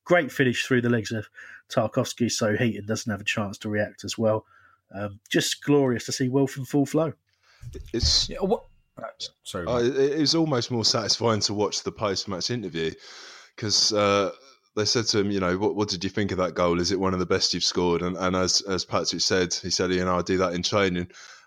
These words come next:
Speaker 2: And he said, "Well, I chopped and I chopped." And he's like, "I couldn't chop again, so I had to shoot." And I was like, "That, that is absolutely awesome." And, um, we looked at the expected goals, uh, for, for this game, and we had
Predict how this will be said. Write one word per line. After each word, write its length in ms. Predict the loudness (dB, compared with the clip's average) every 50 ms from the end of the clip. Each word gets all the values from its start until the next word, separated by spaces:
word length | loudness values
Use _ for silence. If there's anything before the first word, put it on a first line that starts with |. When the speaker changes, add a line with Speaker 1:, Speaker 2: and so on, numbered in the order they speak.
| _ _ -4
Speaker 2:
And 260 | -2 0 0 0 0
he 60 | 0
said, 320 | 0 2 2 2 2 0 -2 -10 _ _ _ _ _ _ _ _ _
"Well, 640 | 2 4 4 6 6 6 4 4 4 4 2 0 -4 _ _ _ _ _ _ _ _ _ _ _ _ _ _ _ _ _ _ _ _ _
I 40 | -4
chopped 440 | -2 2 2 4 4 2 2 -2 -2
and 100 | 0 0
I 60 | 0
chopped." 440 | 0 2 2 2 2 0 0 -4 -6
And 100 | -6 -6
he's 100 | -10 -12
like, 100 | -10 -8 -6
"I 40 | 0
couldn't 280 | 2 2 2 2 0
chop 260 | 2 2 0 0 -2
again, 500 | -6 -2 0 2 2 2 -2 -6 -8 -10 -12 _ _
so 260 | -4 -2 0 2 2
I 140 | 4 4 2
had 100 | 0 0 -2
to 60 | -2
shoot." 400 | 0 2 4 4 2 2 0 -2
And 100 | -2 -2
I 40 | -2
was 180 | 0 -2 -2
like, 100 | -4 -4
"That, 360 | -2 -2 -2 -2 -2 -4 -2
that 140 | -2 -2 0 -2
is 120 | -4 -4
absolutely 720 | -4 -4 -6 -4 -6 -6 -4 -2 -2 -2 -2 0 0 0
awesome." 360 | 2 0 0 0 -2 -2 -4 -8 -12 -16 -16 -16 -18 -14 -4
And, 280 | -2 0 0 0 -2 0
um, 380 | 2 2 4 4 2 0 -2 -6 _ -4
we 120 | -2 2
looked 240 | 2 2 2 0 0
at 60 | 2
the 80 | 2 2
expected 500 | 2 2 2 0 0 0 -2 -6 -4 0
goals, 560 | 2 4 4 4 4 2 2 0 -2 -2 -4 -10 -8
uh, 360 | -4 0 2 4 4 2 2 0
for, 580 | -6 -4 0 2 4 4 6 6 4 2 2 0
for 140 | -4 -2
this 180 | -2 0 -2 0
game, 380 | 0 0 0 2 0 0 -2 -4
and 180 | -4 -4 -2 0
we 140 | 0 0 0
had 200 | 0 -2 -2